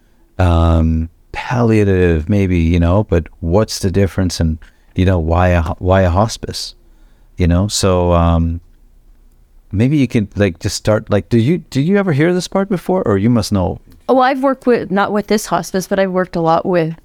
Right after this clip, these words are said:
Speaker 2: um, different ones, more so in Brampton.
Speaker 1: Okay.
Speaker 2: And it, we, we just would engage, like, the whole family. We get the whole family involved in things before,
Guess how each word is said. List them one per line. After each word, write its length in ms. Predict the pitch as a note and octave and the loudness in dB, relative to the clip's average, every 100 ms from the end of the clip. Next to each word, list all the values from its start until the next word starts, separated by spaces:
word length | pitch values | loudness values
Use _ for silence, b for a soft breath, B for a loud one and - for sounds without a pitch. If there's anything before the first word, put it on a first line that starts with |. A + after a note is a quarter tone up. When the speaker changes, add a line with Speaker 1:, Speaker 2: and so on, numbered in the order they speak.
| - | -6
Speaker 2:
um, 480 | E3 D3+ D3+ - - | -4 -2 0 -2 -2
different 300 | - - - | -4 -4 -2
ones, 260 | D#3+ D3+ - | 0 0 -2
more 260 | D#3+ D#3 D#3 | -2 -2 -2
so 160 | E3+ | -2
in 100 | D3+ | -2
Brampton. 760 | C#3 - D#3 E3 F3 C3 - G3+ - | -2 -2 -2 -2 -4 -2 -4 -4 -4
Speaker 1:
Okay. 340 | G#2 D#2+ E2+ F3+ | -2 -2 -4 -2
Speaker 2:
And 120 | F3 | 0
it, 120 | E3 | 0
we, 180 | D#3+ E3 | 0 -2
we 240 | D#3+ F3+ F3+ | -2 -2 -2
just 320 | F3 D#3+ - | -2 -4 -2
would 100 | E3 | -2
engage, 640 | D#3+ D#3 D3+ D#3+ - - | 0 0 0 -2 -6 -6
like, 120 | D#3 D#3 | -6 -4
the 60 | |
whole 200 | E3 D#3+ | 0 0
family. 640 | - D3+ E3 D3 B2 - - | 0 0 2 0 -2 -8 -4
We 240 | F3 E3 | 0 0
get 280 | D#3+ D3+ D3+ | 0 -2 -2
the 80 | D#3+ | -2
whole 140 | E3 | -2
family 380 | D3+ B2+ D#3+ E3+ | -2 -4 -2 0
involved 480 | D#3 D#3+ - F3 - | 0 -2 -2 -2 -2
in 120 | E3+ | -6
things 320 | - - E3 | -4 -4 -4
before, 720 | - E3 - D#3+ D#3+ D#3+ D#3+ | -4 -8 -4 -2 0 0 -2